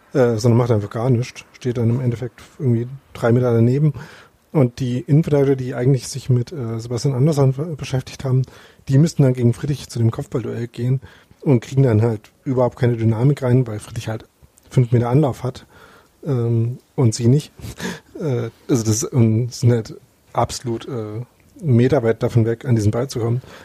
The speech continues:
Also es war schon sehr, sehr schlecht <laughs> verteidigt von Köln.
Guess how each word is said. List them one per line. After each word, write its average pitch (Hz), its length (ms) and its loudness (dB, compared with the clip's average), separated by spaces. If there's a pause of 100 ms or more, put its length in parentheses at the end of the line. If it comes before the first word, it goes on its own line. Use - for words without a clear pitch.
Also 120 140 -8
es 107 100 -6
war 117 220 0
schon 110 300 2 (640)
sehr, 113 300 2
sehr 104 120 -4
schlecht - 300 -8
<laughs> - 0 -
verteidigt - 480 -4
von 123 140 2
Köln. 117 360 -4